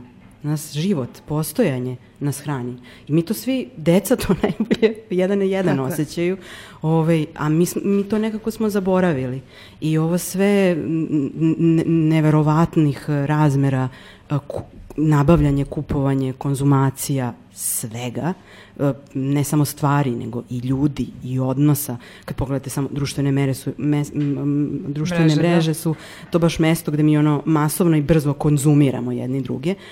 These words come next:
Speaker 1: ali to je kao ta slana voda. To nije ono š-, čega smo mi u stvari žedni. Ovaj, i, i, i problem, ako idemo to korak i nešto nazad,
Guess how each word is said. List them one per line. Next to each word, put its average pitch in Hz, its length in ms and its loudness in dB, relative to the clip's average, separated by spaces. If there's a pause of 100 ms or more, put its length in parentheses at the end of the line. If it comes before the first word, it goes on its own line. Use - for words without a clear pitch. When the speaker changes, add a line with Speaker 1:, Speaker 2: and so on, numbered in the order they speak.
(340)
Speaker 1:
ali 151 220 0 (340)
to 190 100 2
je 180 40 2
kao 190 180 0
ta 190 140 0
slana 175 400 2
voda. 139 380 0 (200)
To 180 120 0
nije 175 340 4
ono 233 200 0
š-, 185 180 -4
čega 175 220 -2
smo 175 140 -2
mi 165 120 2
u 151 40 -2
stvari 135 360 -4
žedni. 120 380 -6 (520)
Ovaj, 139 300 0
i, 135 100 -4 (100)
i, - 640 -2
i 151 160 -2
problem, 165 600 4
ako 151 300 -4
idemo 151 280 -2
to 147 160 -8
korak 131 600 -8
i 131 80 -8
nešto 135 320 -6
nazad, 156 320 -2